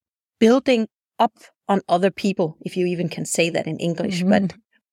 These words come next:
Speaker 1: but developing people, because it is the people that will develop the product that is supporting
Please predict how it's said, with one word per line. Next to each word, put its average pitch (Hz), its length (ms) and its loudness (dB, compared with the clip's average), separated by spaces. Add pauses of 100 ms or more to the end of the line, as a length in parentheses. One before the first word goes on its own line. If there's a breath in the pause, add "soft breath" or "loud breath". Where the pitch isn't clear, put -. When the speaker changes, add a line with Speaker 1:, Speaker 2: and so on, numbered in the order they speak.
(520)
Speaker 1:
but 214 160 4 (140)
developing 269 640 4
people, 202 500 0 (800)
because 233 440 0
it 226 140 2
is 220 160 0
the 220 80 -4
people 247 480 -2
that 190 240 0
will 226 300 4 (200)
develop 202 480 2
the 185 140 -4
product - 640 -4 (240)
that 196 180 4
is 196 160 2
supporting 190 540 -2